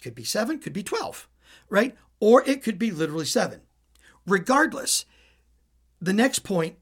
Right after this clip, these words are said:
is, is what matters, that the person's life is gonna be worse off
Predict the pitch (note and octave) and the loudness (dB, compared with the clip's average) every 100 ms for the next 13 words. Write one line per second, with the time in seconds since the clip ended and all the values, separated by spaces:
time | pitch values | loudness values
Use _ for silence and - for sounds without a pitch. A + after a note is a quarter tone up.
0 | _ _ - E3+ F3 C#3+ D#3 - D3+ C3 | _ _ -4 -4 -4 -4 -4 -4 -6 -6
1 | - - _ _ - F3 E3+ E3+ - G3+ | -10 -16 _ _ -2 0 0 -4 -2 0
2 | G3+ B3+ G#3+ F3 E3 D#3+ D#3 - D3+ C3 | 0 -2 -2 -2 -2 -4 -6 -4 -4 -4
3 | C3 C3 D#3 E3 D#3 A#2 F#2 - | -8 -2 -2 -2 -4 -6 -12 -18